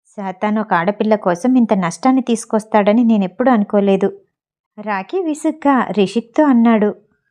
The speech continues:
రాఖీ చిన్నగా ఆదిని ఒప్పిద్దామనుకున్నాడు. శాతానే బంధిద్దామన్నాడు. ఆదికి దయ్యాలంటే భయం.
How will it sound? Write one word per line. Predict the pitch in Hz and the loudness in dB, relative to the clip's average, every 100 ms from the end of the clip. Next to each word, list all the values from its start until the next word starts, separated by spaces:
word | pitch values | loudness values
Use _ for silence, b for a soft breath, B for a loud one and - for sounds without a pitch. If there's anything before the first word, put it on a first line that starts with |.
| _ _ _ _ | _ _ _ _
రాఖీ | 208 185 - | -12 -10 -8
చిన్నగా | 233 - 202 220 254 277 | -6 -4 -2 0 2 2
ఆదిని | 233 214 262 302 | 2 2 0 0
ఒప్పిద్దామనుకున్నాడు. | 269 - 311 311 269 226 226 220 208 202 202 - _ _ _ | 0 -2 -2 0 2 2 2 2 2 2 0 -6 _ _ _
శాతానే | _ 208 180 180 233 247 | _ -10 -8 -6 -4 -4
బంధిద్దామన్నాడు. | 269 214 226 294 285 247 220 202 208 202 196 _ _ _ - | -2 -2 0 -2 0 0 2 2 2 0 -4 _ _ _ -16
ఆదికి | 190 185 277 277 | -12 -8 -6 -4
దయ్యాలంటే | 208 214 226 311 294 269 269 | -4 -2 0 0 0 0 0
భయం. | - 214 208 | 2 0 -2